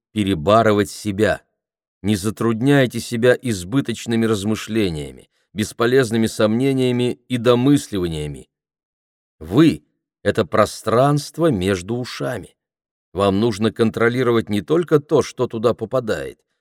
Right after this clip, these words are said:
но и то, что там происходит. Вам нужно защищать это от себя, от собственных мыслей. Но не грубой силой, а своего рода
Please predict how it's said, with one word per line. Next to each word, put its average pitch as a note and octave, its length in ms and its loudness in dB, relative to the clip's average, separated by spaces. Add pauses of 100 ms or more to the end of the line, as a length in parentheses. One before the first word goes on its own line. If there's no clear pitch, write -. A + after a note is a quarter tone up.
(140)
но F#2+ 120 2
и F#2 60 2
то, G2+ 160 -2
что - 160 -4
там B2 240 0
происходит. C#3+ 720 -4 (600)
Вам F2+ 200 0
нужно G#2 260 0
защищать A2 920 -2
это G#2+ 260 0
от - 220 -6
себя, G2 540 -6 (180)
от G2+ 180 -2
собственных - 720 -2
мыслей. - 480 -8 (560)
Но F2+ 120 -2
не E2 140 -4
грубой F2 420 -2
силой, D#2 480 -10 (280)
а F#2 80 -6
своего F2+ 400 0
рода G2 340 2